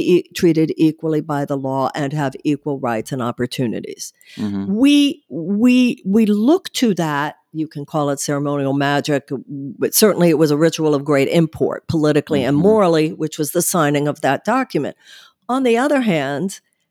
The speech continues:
Speaker 1: forty-one of the men who signed the document, talk about living in two worlds.
Speaker 2: That's right.
Speaker 1: On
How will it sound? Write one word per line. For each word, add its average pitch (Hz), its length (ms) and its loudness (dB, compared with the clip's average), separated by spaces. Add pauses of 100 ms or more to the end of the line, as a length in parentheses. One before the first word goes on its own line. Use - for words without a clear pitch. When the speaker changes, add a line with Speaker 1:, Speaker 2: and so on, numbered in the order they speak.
(200)
Speaker 1:
forty-one 269 960 2
of 185 260 2
the 190 80 4
men 196 320 4
who 202 260 -2
signed 269 960 0
the 190 160 2
document, 180 840 2 (320)
talk 466 300 2
about 220 400 4 (300)
living 311 400 4
in 247 160 2
two 269 240 0
worlds. 233 1040 2
Speaker 2:
That's - 300 -8
right. 87 340 -6
Speaker 1:
On 247 140 -2